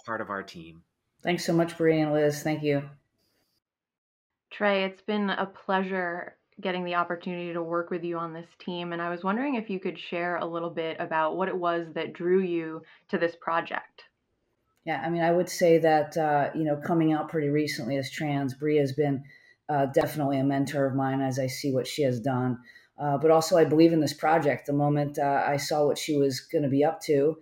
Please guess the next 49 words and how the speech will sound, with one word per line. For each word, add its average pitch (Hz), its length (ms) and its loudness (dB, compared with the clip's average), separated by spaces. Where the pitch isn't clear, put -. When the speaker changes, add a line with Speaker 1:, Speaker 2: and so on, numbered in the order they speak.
Speaker 2:
and, 147 140 0
and 143 220 4
you 151 140 6
were 151 140 6
gonna 143 160 2
be 139 120 2
up 170 180 0
to, 147 180 2
I, 143 60 4
it, 143 340 0
it 139 100 -8
definitely 151 540 0
speaks 156 480 -4
to 131 80 -6
me. 107 240 -8
Uh, 143 300 -2
it's - 400 -8
the, 135 80 -2
the 127 140 -6
project 156 480 2
speaks - 460 -2
to, 147 200 4
and 143 80 4
I 143 60 0
see - 160 -2
a 143 80 2
lot 139 180 2
of 135 60 0
myself 131 480 -4
in 131 60 -4
this 127 120 -4
project, 123 640 -4
um, 139 220 -2
and 143 160 4
really 156 320 10
interested 151 420 0
in 139 140 0
hearing 139 480 0
the 143 60 -4
stories 156 540 4
of 139 80 0
so 151 180 -2
many 135 500 2
other 139 200 2
people 147 340 -2
that 131 160 2
are 123 80 0
out 147 240 0
there. 87 320 -4